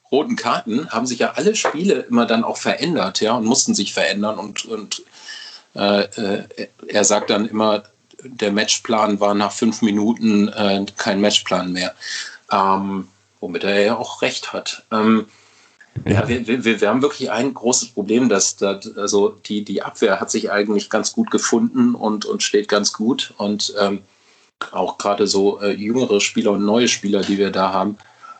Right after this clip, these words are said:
Speaker 1: Ähm, aber, äh, es fehlt halt komplett, äh, an jemandem, der im Mittelfeld, ja, so diesen kreativen Part übernimmt, äh,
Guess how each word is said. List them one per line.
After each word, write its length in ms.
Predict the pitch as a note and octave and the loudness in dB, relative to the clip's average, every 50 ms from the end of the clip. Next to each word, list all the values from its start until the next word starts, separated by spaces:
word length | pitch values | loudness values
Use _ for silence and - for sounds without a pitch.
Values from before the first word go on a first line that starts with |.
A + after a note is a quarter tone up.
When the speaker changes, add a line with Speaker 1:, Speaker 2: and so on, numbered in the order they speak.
| _ - | _ -6
Speaker 1:
Ähm, 520 | A2+ G2+ F#2+ F#2+ F#2+ F#2+ F#2+ F#2+ G2+ G#2 - _ _ _ _ _ _ _ - | -4 -2 0 0 2 2 2 2 0 0 -4 _ _ _ _ _ _ _ -4
aber, 540 | - F#2+ G2 G#2 G#2 G2 G2 G2 G2 - - - - | -2 0 2 2 2 4 4 2 2 0 -6 -12 -8
äh, 260 | G#2+ G#2 G2+ G2+ G2+ - | -6 -4 -2 -2 -2 -2
es 160 | A#2 G#2+ - | -2 -2 -2
fehlt 320 | - - G#2+ A#2 - - - | 0 2 2 2 2 0 -2
halt 200 | A#2 A#2 A2+ - | -2 -2 -2 -2
komplett, 800 | - G#2+ G#2 G2+ - - G#2+ G#2+ A2 A2+ - - - - - - | -2 -2 -2 -2 -2 -2 0 0 2 2 2 0 0 0 -2 -6
äh, 40 | - | -4
an 640 | G2+ G2 G2 G2+ G#2 G2+ G2+ - - G2+ G2 G2 | -2 0 2 2 2 2 0 0 -2 -2 -2 0
jemandem, 380 | G2 G2+ G2+ G#2 G#2+ G2+ G2+ F#2+ | 2 2 2 2 2 2 2 2
der 80 | G2+ F#2+ | 2 2
im 100 | F2+ F#2 | 2 2
Mittelfeld, 840 | F#2+ G#2 G#2+ G2 - - G2+ F#2+ G2 G2 G2 F#2+ - - - - - - _ _ _ _ | 0 0 -2 -2 -2 -2 0 0 2 2 0 0 0 -2 -2 -2 -6 -10 _ _ _ _
ja, 300 | - F#2+ F2+ F2 - - _ _ | -6 -2 -2 -2 -4 -6 _ _
so 180 | - - - F#2 | -14 -8 -8 -8
diesen 320 | - - G2 F#2+ - A#2 | -6 -4 -2 -2 -2 0
kreativen 720 | - - - - G2 G#2 G#2 G#2 - - A#2+ A2+ G#2+ - | -2 -2 0 2 2 2 2 0 -2 -2 0 0 0 0
Part 320 | - - - F2 F2+ F#2 - | -2 -4 -4 -4 -6 -6 -8
übernimmt, 580 | G2 F#2+ F#2 F2 F2+ F2+ F2+ F#2 - - - - | -8 -6 -6 -4 -4 -4 -4 -2 -2 -4 -4 -4
äh, 160 | F#2+ F#2+ F#2 | -4 -6 -6